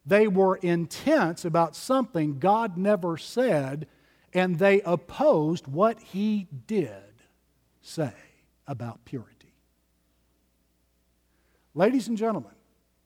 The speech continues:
that is grotesque moral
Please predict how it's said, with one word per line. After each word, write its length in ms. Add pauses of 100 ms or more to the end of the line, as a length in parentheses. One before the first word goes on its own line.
(540)
that 340
is 240
grotesque 1400 (380)
moral 720